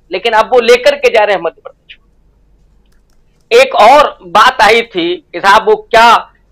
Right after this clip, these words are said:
इरादा है उनका, वो अ-, अपनी, अ, प्याज वाली जो ताई जी हैं, कचरा बनाया है इस देश में, और वो यहां से लेकर के मणिपुर तक, क्योंकि जितना ज्यादा वो कीचड़ होगा उतना ही उनके अनुसार कमल खिलेगा।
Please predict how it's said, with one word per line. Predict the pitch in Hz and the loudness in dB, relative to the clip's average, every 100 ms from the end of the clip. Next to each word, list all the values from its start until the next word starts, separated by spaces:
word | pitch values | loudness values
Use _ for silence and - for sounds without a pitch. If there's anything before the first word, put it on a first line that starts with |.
| _ - | _ -2
इरादा | 202 208 233 | 0 2 2
है | 208 202 | 2 0
उनका, | 196 175 185 | -2 -2 -2
वो | 180 185 175 _ - | 0 -4 -6 _ -6
अ-, | 156 - | -6 -4
अपनी, | 175 175 190 175 | -8 -4 -4 -6
अ, | - 143 139 - - | -8 -10 -10 -10 -2
प्याज | 156 185 175 | 0 0 0
वाली | 165 175 | -2 -4
जो | 160 165 | -8 -10
ताई | - 151 156 156 | -6 -4 -4 -6
जी | 170 175 | -10 -10
हैं, | 135 117 _ _ _ _ _ - - - _ _ _ _ _ - | -10 -16 _ _ _ _ _ -20 -20 -20 _ _ _ _ _ -6
कचरा | 220 226 269 302 | -4 0 0 0
बनाया | 214 220 247 | 0 -2 0
है | 254 208 226 | 2 2 -2
इस | - | -4
देश | 165 202 202 - | -4 -4 -4 -12
में, | 151 127 151 - _ _ _ _ _ _ _ _ _ _ _ _ _ 180 | -10 -10 -12 -14 _ _ _ _ _ _ _ _ _ _ _ _ _ 0
और | 247 185 | 2 2
वो | 285 285 202 | 2 2 2
यहां | 214 208 269 | 0 2 0
से | 294 | 0
लेकर | 269 269 285 | -2 0 -2
के | 285 240 | 0 0
मणिपुर | 269 320 262 208 - | 0 -2 -4 -6 -6
तक, | 120 _ _ _ _ _ _ _ _ _ _ _ _ | -16 _ _ _ _ _ _ _ _ _ _ _ _
क्योंकि | 214 233 302 | -4 -4 -4
जितना | - 180 190 277 | -4 -4 2 2
ज्यादा | 269 - 170 185 294 311 | 2 2 2 4 2 2
वो | 220 | -2
कीचड़ | - 247 240 285 247 | -8 -8 -2 0 2
होगा | 240 277 302 | 0 2 2
उतना | 214 208 233 | 0 -2 0
ही | 220 269 | 0 0
उनके | 277 247 254 | -4 -4 -4
अनुसार | 247 233 233 | -4 -2 -4
कमल | 233 220 220 | -4 -6 -6
खिलेगा। | 220 _ _ 190 180 185 131 | -6 _ _ -10 -8 -8 -12